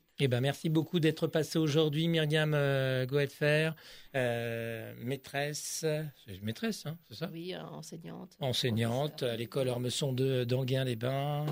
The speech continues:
Speaker 1: Vous participez à la grande finale du Perplexus à l'espace, euh, Charenton à Paris. Euh, vous y êtes de dix heures à quinze heures. À quinze heures, ce sera un grand souffle de soulagement pour, euh, découvrir, euh,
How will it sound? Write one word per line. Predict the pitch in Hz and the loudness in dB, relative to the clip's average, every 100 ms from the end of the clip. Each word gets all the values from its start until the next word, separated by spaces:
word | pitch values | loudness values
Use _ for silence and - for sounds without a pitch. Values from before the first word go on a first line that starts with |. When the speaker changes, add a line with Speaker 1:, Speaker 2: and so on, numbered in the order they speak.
| 120 | -4
Speaker 1:
Vous | 117 | -4
participez | 135 - 127 - 123 139 | -4 -4 -4 -4 -2 2
à | 143 | 2
la | 123 | 2
grande | 120 151 151 | 0 0 0
finale | - 156 151 | 2 4 4
du | 127 | -2
Perplexus | - 151 - 160 - 214 208 - - | -2 -2 -2 -2 2 2 4 2 2
à | 156 | 0
l'espace, | 147 - 185 - - - | 0 -4 -4 -2 -4 2
euh, | 151 135 127 - - - | 4 4 0 -8 -18 -2
Charenton | - 175 170 160 165 160 165 151 - | 4 4 4 2 2 2 2 0 -2
à | 147 | 2
Paris. | 147 135 143 143 - | 4 4 0 -2 0
Euh, | 156 151 143 139 | 2 2 0 0
vous | 123 120 | 0 2
y | 123 | 2
êtes | 143 127 | 2 2
de | 127 | 0
dix | 117 117 | 2 4
heures | 151 147 - - - _ | 4 2 -8 -20 -20 _
à | 170 | -2
quinze | 151 180 151 123 | 2 4 4 0
heures. | 104 95 | -2 -6
À | |
quinze | - 117 107 127 | -2 -2 0 -2
heures, | 131 | -2
ce | - 117 | -4 -10
sera | - 113 113 104 - - - - - | -8 -6 -8 -10 -12 -14 -14 -10 2
un | 147 | 4
grand | 123 156 | 6 4
souffle | - 208 156 | 4 4 6
de | 160 | 4
soulagement | - 190 175 156 143 170 175 | 4 6 6 6 4 4 2
pour, | - 160 151 139 135 | 2 2 4 6 6
euh, | 123 | 6
découvrir, | 120 139 - 135 123 135 147 147 135 | 4 0 0 0 2 2 2 2 0
euh, | 120 113 | 0 0